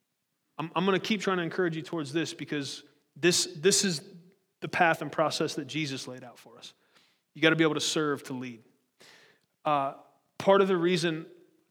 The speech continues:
I, I, honestly, I can't think of any reason why God would allow me to serve the church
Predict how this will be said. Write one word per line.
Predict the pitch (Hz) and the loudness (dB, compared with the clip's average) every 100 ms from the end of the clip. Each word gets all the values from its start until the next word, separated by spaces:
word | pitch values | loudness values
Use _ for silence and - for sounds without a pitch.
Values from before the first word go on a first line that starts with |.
| _ | _
I, | - - _ - - 185 | -20 -20 _ -10 -2 -2
I, | - | 2
honestly, | 180 208 220 208 - | 4 6 4 -2 2
I | 190 | 4
can't | - 233 202 - | 4 2 2 -6
think | - 208 226 | 0 4 4
of | 262 254 | 2 0
any | 254 254 | 0 2
reason | 254 240 240 202 | 2 2 2 2
why | 175 185 | 0 0
God | 170 185 180 | 2 4 4
would | 165 156 | 4 2
allow | 156 165 | 4 2
me | 165 175 | 2 0
to | 170 | 0
serve | 151 - 170 156 | -2 2 0 0
the | 151 | -4
church | - 165 151 - | -2 0 0 -2